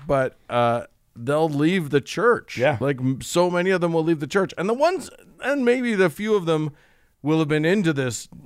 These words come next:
Speaker 1: abusive situation, they'll become the kind of ministers that abuse other people because people pass
Speaker 2: Yeah.
Speaker 1: on their trauma to the next folks.
Speaker 2: No, that's true. Yeah.
Speaker 1: And then, uh, and then more people will leave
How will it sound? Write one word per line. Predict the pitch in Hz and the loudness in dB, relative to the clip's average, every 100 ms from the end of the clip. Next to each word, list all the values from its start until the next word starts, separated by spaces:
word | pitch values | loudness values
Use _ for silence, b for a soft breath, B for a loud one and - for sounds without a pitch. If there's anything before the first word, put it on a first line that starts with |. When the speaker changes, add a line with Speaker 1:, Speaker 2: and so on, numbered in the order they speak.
| - | -4
Speaker 1:
abusive | 113 127 123 120 117 | 0 2 2 0 -2
situation, | 107 113 107 110 104 104 127 | -2 -2 0 0 0 0 0
they'll | 131 | 0
become | 131 131 165 180 | 0 0 0 0
the | 165 | 0
kind | 156 143 | 0 0
of | 123 | 0
ministers | 147 160 143 143 117 | 0 0 0 -2 0
that | 139 | -2
abuse | 120 120 131 120 | 0 0 0 0
other | 113 107 | -2 0
people | 147 160 127 | 0 0 -2
because | 127 117 104 | -4 -4 -4
people | - 123 - | -4 -4 -4
pass | 98 113 107 92 | -2 0 0 0
Speaker 2:
Yeah. | |
Speaker 1:
on | 104 | -2
their | 101 | -2
trauma | 98 101 104 | -4 -4 -4
to | 101 | -6
the | 101 | -6
next | 113 151 - | -4 -4 -4
folks. | 107 | -4
Speaker 2:
No, | 101 92 | -2 -2
that's | 95 - | -4 -8
true. | - 78 104 | -12 -10 -8
Yeah. | 107 98 - - | -8 -10 -14 -8
Speaker 1:
And | 139 156 | -4 -2
then, | 208 226 233 | 0 0 0
uh, | 240 233 220 | 0 2 0
and | 202 226 | -2 -2
then | 233 | 0
more | 220 240 | 2 2
people | - 196 170 | 0 -2 0
will | 143 135 | 0 0
leave | 117 76 78 - | -2 -8 -12 -18